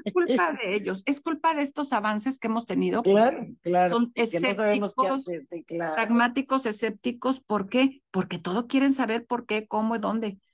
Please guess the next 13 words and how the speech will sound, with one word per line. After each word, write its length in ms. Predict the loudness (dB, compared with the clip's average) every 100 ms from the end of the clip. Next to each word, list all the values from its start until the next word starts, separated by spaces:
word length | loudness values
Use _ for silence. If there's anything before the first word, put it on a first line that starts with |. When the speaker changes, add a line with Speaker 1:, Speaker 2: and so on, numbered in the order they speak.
| _ -8
Speaker 1:
¿verdad? 360 | -2 0 0 -4 _
Y 120 | 0
entonces, 640 | 2 2 0 2 0 0 0
este, 360 | 0 2 2 4
ya 220 | 4 2
eso 240 | 0 -2
de, 300 | 0 0 -4 _ _
de 680 | -6 -4 0 0 0 -4 -8 -6
nomás 360 | 0 2 2 0
porque 260 | -4 -2 0
lo 120 | 2
dije 280 | 2 2 2
yo, 320 | 4 2